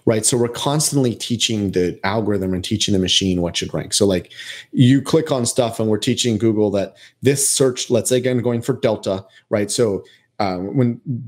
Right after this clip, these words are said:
Google didn't know, Google didn't teach the algorithm or tell the algorithm that there's a new thing called the Delta variant.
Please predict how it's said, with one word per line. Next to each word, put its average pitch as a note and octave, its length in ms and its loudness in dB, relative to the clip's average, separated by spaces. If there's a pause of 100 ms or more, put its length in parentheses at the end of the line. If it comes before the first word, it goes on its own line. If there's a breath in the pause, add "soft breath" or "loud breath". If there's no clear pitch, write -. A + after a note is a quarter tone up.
Google D#3+ 420 2
didn't C#3 340 0
know, G#2 320 0
Google G3 300 2
didn't C3 240 -2 (120)
teach - 320 -2
the A#2 160 0
algorithm G2+ 500 -2
or G#2+ 240 -4 (180)
tell D3+ 260 2
the B2+ 160 0
algorithm G#2 560 -2 (240 soft breath)
that A2 160 0
there's G#2+ 180 0
a G#2 60 -2
new A2 120 0
thing A2 220 -2
called G2 160 -2
the F#2 80 -2
Delta F#2+ 320 -2
variant. G2 540 -2